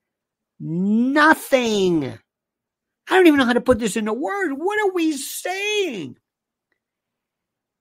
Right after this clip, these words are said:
If you knew what Congress did and didn't do, you wouldn't be able to sleep at night. How dare these people?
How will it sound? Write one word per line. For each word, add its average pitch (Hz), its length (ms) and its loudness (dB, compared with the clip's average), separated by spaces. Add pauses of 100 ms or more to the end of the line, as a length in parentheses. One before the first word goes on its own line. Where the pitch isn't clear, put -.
(540)
If 254 220 0
you 359 340 4
knew 294 200 0
what 214 320 0
Congress 190 640 -2
did 214 580 2
and 151 260 0
didn't 165 380 0
do, 185 360 2
you 156 260 2
wouldn't 156 400 -2
be 143 260 0
able 151 280 2
to 113 200 -4
sleep - 640 -2
at - 180 -18
night. - 380 -20 (880)
How 214 520 -2 (340)
dare 240 400 2
these 143 320 -2
people? 131 420 -10